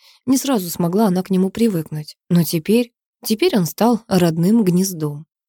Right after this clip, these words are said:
Где для неё всегда горит очаг, где любимый мужчина одним взглядом мгновенно даёт ей почувствовать, как много она для него значит. Где кот, встречая приветливо, трётся о ноги хозяйки. "И где Сомерсет маячит в полумраке перед ней, словно вурдалак",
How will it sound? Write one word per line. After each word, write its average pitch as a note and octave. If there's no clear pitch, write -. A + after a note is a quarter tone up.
Где B3+
для C4
неё D4
всегда G3
горит G3
очаг, D#3+
где F3+
любимый F#3
мужчина F3+
одним F3+
взглядом F3+
мгновенно E3
даёт D#3
ей D3+
почувствовать, G#3+
как -
много A3+
она E3+
для F#3
него E3
значит. D#3
Где A#3+
кот, E3+
встречая D#3
приветливо, D3+
трётся D3+
о D3+
ноги F3+
хозяйки. E3
"И D#4
где C#4+
Сомерсет D4
маячит F3+
в -
полумраке F#3
перед F#3
ней, D4+
словно G#3
вурдалак", F#3+